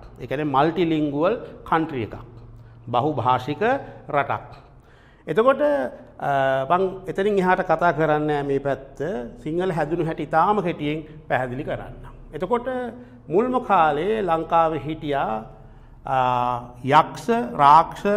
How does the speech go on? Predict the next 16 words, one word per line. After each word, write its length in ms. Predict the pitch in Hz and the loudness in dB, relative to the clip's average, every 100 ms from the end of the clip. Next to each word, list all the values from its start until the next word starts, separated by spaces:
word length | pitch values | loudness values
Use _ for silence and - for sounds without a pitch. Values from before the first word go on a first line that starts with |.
| 214 - | -2 -6
නාග, 380 | 135 139 165 185 196 | 4 6 6 4 -2
දේව 320 | 143 151 170 175 | -2 0 0 0
කියලා 500 | 160 165 143 151 196 233 - 147 | -2 -2 -2 0 0 0 -6 -4
ජනවාර්ගිකයෝ 920 | 143 143 151 143 139 139 135 143 156 | 0 2 4 4 4 4 -2 -4 -4
හතර 400 | - 151 - 131 | 0 -2 -2 -8
දෙනෙක්. 300 | 120 107 - - - - - - | -6 -10 -12 -18 -20 -20 -20 -2
හතර 300 | 135 - 170 | 0 2 0
වර්ගයක්. 560 | 143 139 135 120 104 - - - - - - - - - - - | 4 2 2 -4 -8 -10 -18 -20 -20 -20 -20 -20 -20 -20 -20 -10
මේ 240 | 131 175 | -2 2
අයට 240 | 233 247 - | 4 4 0
කිව්වා 840 | - 175 165 220 262 262 233 - | -2 0 2 2 4 2 -2 -10
මේක 200 | 151 156 | -6 -4
හෙළදිව 540 | 160 151 170 202 196 185 | -2 0 2 2 2 0
කියලා 460 | 160 160 151 139 135 - - | 0 0 2 2 2 -6 -18
සඳහන් 540 | - 139 143 165 185 180 | -4 0 4 6 6 4
කරේ. 380 | 190 202 254 | -2 -2 -6